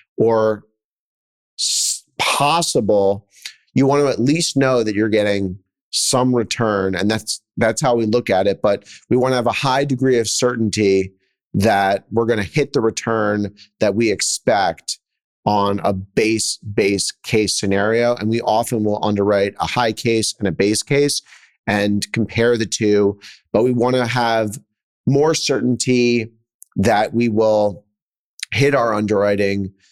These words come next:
than not. And obviously, if we don't, then we won't proceed with the deal. And that's the whole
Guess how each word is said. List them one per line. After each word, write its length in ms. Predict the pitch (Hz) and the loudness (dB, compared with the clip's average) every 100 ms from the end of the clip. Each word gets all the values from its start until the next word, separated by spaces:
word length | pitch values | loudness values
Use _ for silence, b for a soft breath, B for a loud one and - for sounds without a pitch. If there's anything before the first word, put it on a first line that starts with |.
| _ | _
than 580 | - 95 104 95 92 92 - | -4 0 2 2 -2 -4 -2
not. 540 | 101 117 110 80 82 | 2 2 0 -2 -4
And 120 | 95 95 | -2 -2
obviously, 440 | 98 95 - 101 | 0 -2 0 0
if 160 | 95 - | 0 -2
we 120 | 90 | 0
don't, 480 | 120 117 95 85 - - | 0 0 -2 -6 -8 -4
then 140 | 92 | -2
we 180 | 90 90 | 0 -2
won't 400 | 92 95 98 - | 0 0 -2 -4
proceed 460 | 95 - 98 90 - | -4 -2 0 -2 -2
with 320 | - 95 90 - | 0 0 0 -4
the 100 | 92 | -2
deal. 360 | 123 135 101 | 2 2 2
And 100 | 90 | 0
that's 180 | 92 85 | -4 -2
the 120 | - | -4
whole 440 | 90 127 107 98 | -2 0 2 0